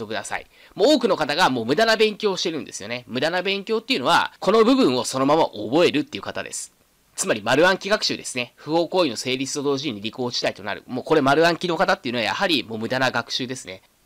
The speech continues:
そういった方っていうのは他の部分も丸暗記しちゃうんですよ。で、そうなってくると、この部分大体忘れます。一ヶ月後、二ヶ月後忘れちゃいます。で、一方で、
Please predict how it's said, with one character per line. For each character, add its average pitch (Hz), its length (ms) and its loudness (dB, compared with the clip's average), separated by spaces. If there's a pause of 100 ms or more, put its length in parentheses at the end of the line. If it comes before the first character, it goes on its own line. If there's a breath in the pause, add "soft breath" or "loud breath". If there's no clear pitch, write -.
(120)
そ 233 140 4
う - 20 6
い 240 60 -2
っ - 20 -
た 247 80 2
方 262 160 2
っ 277 100 0
て - 80 -6
い 139 60 0
う - 20 -2
の 131 60 0
は 107 40 -6
他 233 280 0
の 269 100 4
部 285 100 0
分 208 140 4
も 113 100 -2
丸 123 280 0
暗 190 100 -2
記 175 140 -6
し - 80 0
ち 170 80 0
ゃ - 20 2
う 139 60 -2
ん - 20 -8
で - 80 -12
す - 80 -10
よ。 - 100 -14 (140)
で、 - 60 -12
そ 269 180 2
う - 20 4
な 320 120 6
っ 320 80 -14
て 165 80 -4
く 123 100 -8
る 101 80 -12
と、 131 220 0
こ 190 160 0
の 220 80 6
部 240 120 4
分 135 220 -4
大 156 180 0
体 156 140 2
忘 113 240 -2
れ 131 100 0
ま 113 80 -6
す。 - 160 -12 (160)
一 143 140 -2
ヶ - 220 -2
月 123 200 0
後、 120 120 -2
二 117 80 -4
ヶ 113 100 -6
月 107 220 -10
後 147 120 2
忘 110 160 -6
れ 101 120 -6
ち 98 80 -6
ゃ - 20 -6
い 87 60 -8
ま 85 80 -14
す。 - 180 -14 (220 soft breath)
で、 208 120 2
一 208 160 -2
方 320 140 6
で、 165 240 4